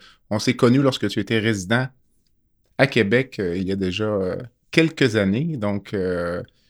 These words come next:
puis tu as été donc un peu touché au niveau de ta clientèle, ta pratique par, euh, la pandémie de la covid dix-neuf qui a maintenant, euh, trois ans d'histoire. Donc, c'est dans ce contexte-là que tu as accepté de me parler ce matin. Je te remercie énormément.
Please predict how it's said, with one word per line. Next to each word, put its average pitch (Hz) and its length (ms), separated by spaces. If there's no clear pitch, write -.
puis - 140
tu - 280
as 101 60
été 101 220
donc 104 400
un 90 160
peu 113 180
touché - 460
au 117 100
niveau 98 160
de 98 60
ta 101 80
clientèle, 98 500
ta 98 120
pratique - 440
par, 98 240
euh, 82 240
la 92 140
pandémie 92 400
de 101 40
la 95 60
covid 92 280
dix-neuf 92 380
qui 95 220
a 90 80
maintenant, 101 600
euh, 82 260
trois 101 380
ans 110 60
d'histoire. 107 600
Donc, 101 240
c'est 98 120
dans 101 120
ce - 80
contexte-là 104 640
que 110 100
tu 98 300
as - 100
accepté 110 460
de 110 60
me 101 60
parler 98 240
ce 101 120
matin. 107 260
Je - 80
te - 80
remercie 98 440
énormément. 113 420